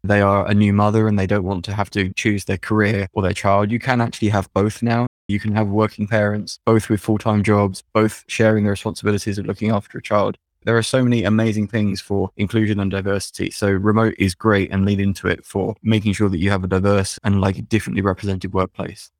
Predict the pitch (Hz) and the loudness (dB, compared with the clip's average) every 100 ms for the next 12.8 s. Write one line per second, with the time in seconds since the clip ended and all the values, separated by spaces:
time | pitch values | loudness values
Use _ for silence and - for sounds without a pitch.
0 | _ _ _ _ 117 - 143 127 113 107 | _ _ _ _ -6 0 0 2 0 -2
1 | - - 101 98 - 101 - 92 90 - | -6 -2 -2 -2 -2 -4 -4 -6 -6 -6
2 | - 98 90 - _ _ - 131 123 117 | -2 0 0 -4 _ _ 0 4 4 4
3 | 110 107 76 85 - 180 160 - - - | 4 2 0 -2 2 2 2 -4 -16 -14
4 | - 101 101 101 98 127 131 110 113 104 | -4 0 2 2 0 0 0 0 -2 -2
5 | 98 107 135 - 131 123 - _ - 113 | -4 -2 -4 -2 -4 -4 -8 _ 2 4
6 | 120 110 107 - 101 95 - - - - | 4 4 0 -2 -4 -2 -6 -8 -6 0
7 | 113 107 107 104 98 101 98 - 101 95 | 4 4 4 2 2 0 0 0 0 0
8 | - 98 95 - 123 117 110 104 - - | 0 0 0 0 2 4 2 0 -4 -10
9 | - 113 113 107 101 107 95 92 104 101 | -4 -2 2 2 2 0 0 0 0 0
10 | - 104 123 113 110 104 107 _ _ _ | 0 -6 -2 0 0 -2 -4 _ _ _
11 | 139 135 123 117 110 104 98 101 113 110 | 0 2 2 2 2 0 2 2 2 -2
12 | - - 101 92 - 98 95 | -4 -2 0 -2 -2 0 0